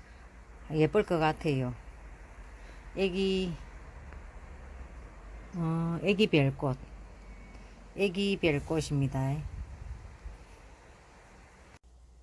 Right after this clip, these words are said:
이 아이는 저번에 선을 보였던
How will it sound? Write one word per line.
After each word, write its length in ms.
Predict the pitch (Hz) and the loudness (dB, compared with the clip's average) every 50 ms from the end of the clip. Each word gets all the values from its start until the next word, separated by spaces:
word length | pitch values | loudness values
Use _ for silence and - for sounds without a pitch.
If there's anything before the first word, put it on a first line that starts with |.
| - - - - - - - - - - - - - - - - - - - - - - | -20 -20 -20 -20 -20 -20 -20 -20 -20 -20 -20 -20 -20 -20 -20 -20 -20 -20 -20 -14 -10 -6
이 140 | 202 202 180 | -4 -2 2
아이는 840 | 196 226 220 214 208 202 190 190 185 180 180 180 180 180 175 165 | 4 4 4 4 4 2 2 2 0 2 2 2 2 0 0 0
저번에 680 | - 208 202 185 214 202 190 185 170 170 170 165 165 165 | 0 0 2 2 2 2 2 2 2 2 2 0 0 0
선을 340 | - - 175 165 180 190 185 | -2 -2 -2 0 2 2 2
보였던 920 | 160 190 190 190 190 190 - - 170 160 160 160 160 156 156 151 156 | 4 4 4 4 4 2 0 0 -2 0 0 0 0 -2 -2 -2 -4